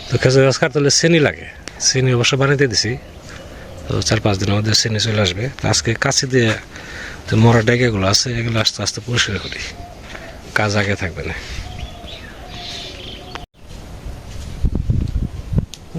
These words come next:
যাই দেখি, এগুলো আস্তে আস্তে পরিষ্কার করলে তো আপনার রস পাওয়া যাবে। তো গাছ কাটার অভ্যাস তো আমার নেই, তারপরেও গত বছর চেষ্টা করে কিছু রস খাইছিলাম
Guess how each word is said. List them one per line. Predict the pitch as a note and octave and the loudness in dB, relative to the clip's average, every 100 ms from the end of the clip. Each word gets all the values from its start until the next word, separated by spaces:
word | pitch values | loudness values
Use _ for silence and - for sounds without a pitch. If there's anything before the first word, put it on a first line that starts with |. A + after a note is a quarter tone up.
| C#3+ | 0
যাই | D#3+ E3+ | 4 4
দেখি, | F3+ F3+ F#3+ G3 - - - - - - - | 2 4 4 4 4 2 2 -4 -2 -2 -2
এগুলো | C#3 D#3 | 0 0
আস্তে | - - D#3+ | 0 -2 -2
আস্তে | - E3+ F3 | -2 -2 0
পরিষ্কার | F3 - E3+ D#3+ - | -2 0 -2 -2 -2
করলে | F3+ F3 E3+ | 0 0 0
তো | E3+ F3+ | 4 4
আপনার | F3 F3+ - - - - - - - - - - - B2 | 4 2 2 0 -6 -6 -10 -10 -14 -14 -14 -14 -10 0
রস | C#3+ - | 0 4
পাওয়া | E3+ E3+ D#3+ | 6 6 6
যাবে। | C3 C#3+ F#3+ - - - - - - F3 - - - - - - - - - - - - - - - | 0 -2 -2 -6 -8 -10 -8 -8 -10 -10 -8 -8 -10 -10 -10 -8 -8 -10 -12 -14 -12 -12 -12 -10 -10
তো | - - | -6 0
গাছ | G#3 - | 0 0
কাটার | F#3 F#3 | 4 6
অভ্যাস | E3+ F3 - | 8 4 6
তো | G3 | 2
আমার | F#3+ F3 C#3+ | 4 4 2
নেই, | C3+ G2 - - - - - - - - - - - | 0 -2 -8 -10 -12 -12 -14 -12 -14 -10 -12 -12 -10
তারপরেও | C#3 D3+ E3+ F#3 F3+ - - D#3 | -8 -6 -2 0 -2 -10 -10 -8
গত | D#3 E3 | -6 -4
বছর | D#3 - F3 F3 - | -4 -2 -4 -4 -8
চেষ্টা | E3+ - E3+ D#3 | -10 -8 -8 -6
করে | D#3+ D3 | -8 -8
কিছু | C3+ D#3+ E3 - - - - - - - - - - - - B2 | -10 -10 -10 -10 -12 -10 -8 -6 -4 0 0 0 -12 -12 -12 -2
রস | C#3+ - | -2 0
খাইছিলাম | D#3+ D3 C#3 | -2 0 -2